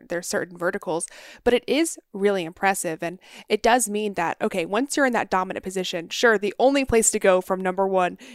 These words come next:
is down, right? But you can also leverage that number one position to get new products, to just expand the number of verticals you offer. And one of the ways that they've been doing that recently is, is getting into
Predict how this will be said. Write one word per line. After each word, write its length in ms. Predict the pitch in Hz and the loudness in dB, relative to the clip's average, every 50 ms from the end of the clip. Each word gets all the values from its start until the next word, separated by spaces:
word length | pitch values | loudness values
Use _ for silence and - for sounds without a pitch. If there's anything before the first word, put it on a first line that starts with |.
| 208 - | -16 -8
is 320 | - - 185 175 170 - - - 196 | -2 0 0 0 0 -4 -8 -4 0
down, 420 | - 185 165 98 120 120 - 220 _ - | 2 2 2 2 0 -4 -8 -10 _ -8
right? 400 | - 190 180 190 220 247 - - _ - - - - | -2 0 0 0 0 -2 -6 -12 _ -20 -18 -8 -4
But 160 | - 262 - | -2 -2 -2
you 80 | 277 | -2
can 140 | 262 - 254 - | -2 -4 -4 0
also 440 | - 240 254 277 277 - 277 240 214 196 | 2 2 2 2 2 2 0 0 0 0
leverage 420 | 202 185 202 196 214 208 196 - - | 0 0 0 0 -2 -4 -4 -4 -4
that 180 | - 185 - | -4 -2 -2
number 240 | 196 190 185 190 190 | -2 -4 -6 -6 -6
one 200 | 185 190 180 185 | -6 -6 -8 -8
position 560 | 185 - 185 185 185 185 - - 180 175 190 _ _ _ _ _ - | -8 -10 -8 -6 -6 -6 -6 -6 -8 -10 -12 _ _ _ _ _ -6
to 140 | - 240 | -4 2
get 240 | 208 226 220 - 196 | 4 4 4 4 2
new 200 | 190 185 196 196 | -2 -2 -2 -2
products, 640 | - - - - 170 170 175 - - - - - - | -4 -6 -6 -4 -2 -2 -2 -4 -8 -10 -10 -10 -8
to 120 | - - 220 | -6 -6 -4
just 280 | - 220 214 - - _ _ _ - | 0 0 0 -2 -2 _ _ _ -4
expand 680 | 226 220 - - - - - - 226 226 226 214 202 196 | -4 -4 -2 -4 -4 -2 0 2 2 4 4 2 0 0
the 60 | 185 | -4
number 480 | 185 190 202 214 220 214 202 190 170 | -4 0 0 0 0 0 -4 -6 -6
of 120 | 170 180 - | -8 -8 -6
verticals 540 | 185 180 175 175 180 - 185 180 170 - - | -6 -6 -4 -6 -8 -8 -8 -10 -10 -8 -8
you 120 | 175 - | -6 -4
offer. 400 | 165 180 185 - - 139 - - _ - - - - _ | -4 -4 -4 -6 -6 -8 -8 -8 _ -18 -20 -20 -12 _
And 340 | - 202 202 190 190 196 - - | -2 0 0 0 0 -2 -6 -10
one 280 | - 220 208 226 254 | -6 -2 2 2 2
of 80 | 269 247 | 4 2
the 80 | 226 | 2
ways 180 | 208 202 202 202 | 0 0 -2 -4
that 80 | - - | -4 -6
they've 140 | 185 185 | -8 -8
been 140 | - 170 170 | -8 -10 -10
doing 300 | - - 196 214 226 208 | -8 -6 -4 -4 -4 -4
that 220 | 190 175 - - - 180 | -4 -6 -8 -8 -8 -6
recently 460 | 208 202 - 185 165 180 165 165 165 | -6 -6 -6 -8 -8 -8 -8 -8 -8
is, 180 | 165 160 - - | -8 -8 -8 -10
is 160 | - 190 - | -10 -6 -2
getting 240 | - 214 220 220 220 | -2 0 0 -2 -4
into 380 | 208 202 - - 196 196 - | -6 -8 -8 -8 -8 -8 -10